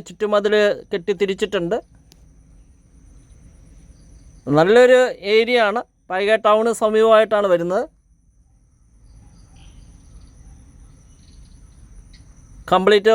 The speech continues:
വാസ്തുവൊക്കെ നോക്കി നിർമ്മിച്ചിരിക്കുന്ന വീട് തന്നെയാണ്. നല്ല ഏരിയ ഉണ്ട്, പന്ത്രണ്ട്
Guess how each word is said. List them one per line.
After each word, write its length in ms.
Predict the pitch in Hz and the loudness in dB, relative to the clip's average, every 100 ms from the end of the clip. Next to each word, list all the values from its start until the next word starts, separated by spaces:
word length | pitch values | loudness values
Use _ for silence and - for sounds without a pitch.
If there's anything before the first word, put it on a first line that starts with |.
| 214 | 4
വാസ്തുവൊക്കെ 480 | 214 214 - 226 220 220 | 2 2 0 -2 0 -2
നോക്കി 240 | 214 214 214 | -2 -2 -6
നിർമ്മിച്ചിരിക്കുന്ന 600 | 208 208 214 202 214 208 | -4 -6 -8 -8 -6 -2
വീട് 140 | 196 196 202 | 0 0 -2
തന്നെയാണ്. 420 | 202 185 160 214 - _ _ _ _ _ _ _ _ _ _ _ _ _ _ - _ _ - - | -2 -4 -4 -6 -10 _ _ _ _ _ _ _ _ _ _ _ _ _ _ -20 _ _ -10 -2
നല്ല 220 | 151 160 208 202 208 | 0 2 2 4 4
ഏരിയ 300 | 233 240 185 | 2 0 -2
ഉണ്ട്, 120 | 160 160 | -4 -8
പന്ത്രണ്ട് 380 | 170 190 196 | -8 -8 -6